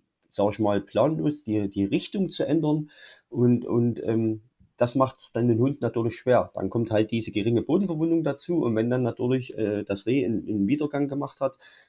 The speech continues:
äh, von fünfzig bis hundert Metern, sag ich mal, ähm, dann wird es für den Hund sehr schwer, das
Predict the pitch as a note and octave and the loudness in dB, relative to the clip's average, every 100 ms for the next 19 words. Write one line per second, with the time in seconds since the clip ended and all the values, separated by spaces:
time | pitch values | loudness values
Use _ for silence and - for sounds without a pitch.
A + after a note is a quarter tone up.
0 | _ B2+ A#2 - A#2 G2+ C#3 D3+ - C#3 | _ -4 -2 0 -2 0 -2 -2 -2 -4
1 | B2+ - - A2 C#3+ C#3+ B2+ - - A#2+ | -4 -10 -6 -2 0 0 -2 -4 0 2
2 | E3 D#3 - C#3+ C#3+ C3+ C#3 D3 - G#2+ | 2 0 -2 -2 -2 0 2 0 -2 -4
3 | A2 D#2+ B1+ E2 - G2+ A#2+ C#3 B2+ A#2 | -4 -6 -10 -12 -4 -2 0 -2 -4 -2
4 | A2+ A#2 D3 D3 A2 A#2 B2 B2 A#2+ - | 0 0 -2 -2 -4 -2 -2 0 -2 -6